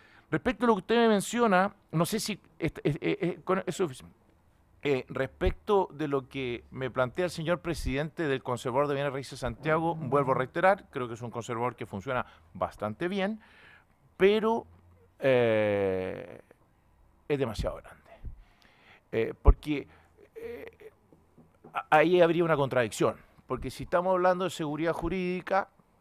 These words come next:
y estamos señalando que la seguridad jurídica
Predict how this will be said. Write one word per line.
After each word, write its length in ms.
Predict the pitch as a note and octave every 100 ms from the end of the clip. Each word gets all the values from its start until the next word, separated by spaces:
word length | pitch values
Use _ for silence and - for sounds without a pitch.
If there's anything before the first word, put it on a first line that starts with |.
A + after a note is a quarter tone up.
| _ _ _ _ -
y 60 |
estamos 320 | A#2+ D#3+ D#3
señalando 560 | - D3+ D3 C#3+ D3+ D3+
que 80 | C#3+
la 140 | C#3
seguridad 440 | C3 C3 B2+ C3+ C#3
jurídica 720 | - B2 C3 C3+ B2 C#3